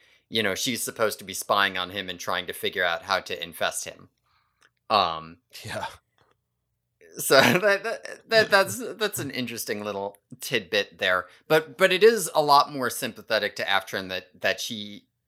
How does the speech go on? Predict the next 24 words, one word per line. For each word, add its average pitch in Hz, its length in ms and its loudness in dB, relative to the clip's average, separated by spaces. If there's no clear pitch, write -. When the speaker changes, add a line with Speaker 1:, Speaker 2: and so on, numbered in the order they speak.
Speaker 1:
also 110 380 -4
does 101 340 -4
not 95 220 -4
want 90 240 -10
to 95 60 -18
fight. 87 380 0
Um, 101 560 6
you 143 180 -2
know, 113 160 4
we 117 200 -2
also 135 340 0
get 120 160 -6
to 123 60 -12
see 113 360 -6
a 110 80 2
little 113 260 -2
bit 113 140 -4
of 107 120 -8
her 107 180 2
enjoying 107 600 -2
flying 98 440 -2
as 95 120 -10
a 110 40 -8
bird. 90 580 -6